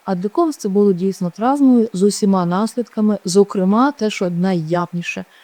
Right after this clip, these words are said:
ми можемо спостерігати, оці жахливі сновидіння. Тому дехто може їх бачити,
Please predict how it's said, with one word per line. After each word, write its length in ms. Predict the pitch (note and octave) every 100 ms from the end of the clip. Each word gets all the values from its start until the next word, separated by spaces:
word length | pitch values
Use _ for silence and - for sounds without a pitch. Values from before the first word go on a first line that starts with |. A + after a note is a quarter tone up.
| _
ми 100 | F#3+
можемо 320 | F#3 F3+ F3+ E3+
спостерігати, 760 | - E3 - D#3+ E3 E3+ E3 -
оці 280 | F3 - C#4
жахливі 440 | F3+ - G3 F#3
сновидіння. 640 | - - D#3+ - C3+ C3+ - _ _ _ _ _
Тому 240 | - A3+ A3
дехто 480 | G3 F3 - D#3+ E3+ _ _ -
може 320 | F#3 F3+ E3
їх 160 | D#3+ D#3+
бачити, 580 | G3 C#4+ - - C4+